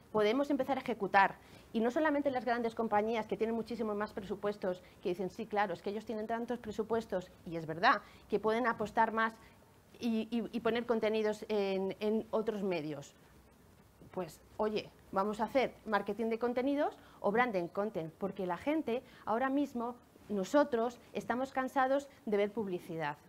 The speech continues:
Nosotros somos mucho más selectivos ahora. Nosotros no nos dedicamos a leer contenidos y, y a ver publicidad. Entonces, ¿qué prácticas son las que se están realizando, que sustituyen a la publicidad actualmente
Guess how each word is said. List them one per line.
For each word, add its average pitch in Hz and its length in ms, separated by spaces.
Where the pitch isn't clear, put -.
Nosotros 208 340
somos 277 320
mucho 262 260
más 240 160
selectivos 208 560
ahora. 170 380
Nosotros 233 440
no 285 180
nos 254 100
dedicamos 247 640
a 226 120
leer 214 200
contenidos 240 520
y, 220 280
y 214 60
a 190 40
ver 208 140
publicidad. 202 480
Entonces, 196 480
¿qué 269 140
prácticas 269 500
son 240 160
las 226 140
que 240 80
se 226 80
están 214 240
realizando, 202 720
que 247 100
sustituyen 254 560
a 285 60
la 254 100
publicidad 226 580
actualmente 220 800